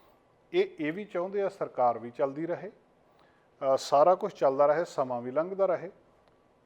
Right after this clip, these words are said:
ਅਕਤੂਬਰ ਵੀਹ ਸੌ ਪੱਚੀ ਦੇ ਵਿੱਚ ਜਦ ਵੋਟਾਂ ਪੈਣੀਆਂ ਉਦੋਂ ਹੀ ਵੋਟਾਂ ਪੈਣ, ਉਹ, ਪਰ ਅਸੀਂ ਲਿਬਰਲਸ ਤੋਂ ਪਾਸੇ ਹੋ ਜਾਈਏ। ਲੋਕਾਂ ਨੂੰ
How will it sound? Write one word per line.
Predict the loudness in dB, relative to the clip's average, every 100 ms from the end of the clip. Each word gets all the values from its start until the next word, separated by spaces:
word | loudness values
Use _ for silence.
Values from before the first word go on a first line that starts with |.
| -14
ਅਕਤੂਬਰ | -12 -4 -4 0 0
ਵੀਹ | 0
ਸੌ | -4 -4
ਪੱਚੀ | -4 -8 -8
ਦੇ | -6
ਵਿੱਚ | -6 -8 -2
ਜਦ | -2
ਵੋਟਾਂ | -2 -8 -4 -4
ਪੈਣੀਆਂ | -2 -8 -6 -6
ਉਦੋਂ | -4 -4
ਹੀ |
ਵੋਟਾਂ | -4 -6 -2 -2
ਪੈਣ, | 0 -2 -4 _ _ _ _ _ _ -16
ਉਹ, | -6 -6 -6 4
ਪਰ | 10 10 8 -2
ਅਸੀਂ | -6 -2 2
ਲਿਬਰਲਸ | 4 6 2 0
ਤੋਂ | -6 -2
ਪਾਸੇ | 0 -2 -4
ਹੋ | -8
ਜਾਈਏ। | -10 -14 -20 _ _ _ _ -4
ਲੋਕਾਂ | 10 10 12 10
ਨੂੰ | 10